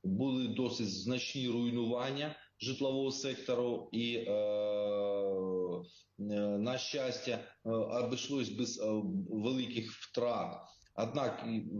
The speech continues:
від тридцяти до шістдесяти кабів щодня, щодоби. Це Ліпці, це Вовчанськ,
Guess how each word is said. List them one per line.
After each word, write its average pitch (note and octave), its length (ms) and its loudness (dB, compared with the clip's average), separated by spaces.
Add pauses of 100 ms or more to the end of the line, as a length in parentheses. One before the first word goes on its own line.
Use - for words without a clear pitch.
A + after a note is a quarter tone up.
від - 600 -2
тридцяти C#3+ 840 0
до B2 100 2
шістдесяти A#2+ 1080 -2
кабів C3+ 500 0
щодня, B2+ 920 -2
щодоби. B2 840 -2 (200)
Це A2+ 440 -2 (240)
Ліпці, E3 800 -2
це B2+ 180 0
Вовчанськ, D3+ 720 0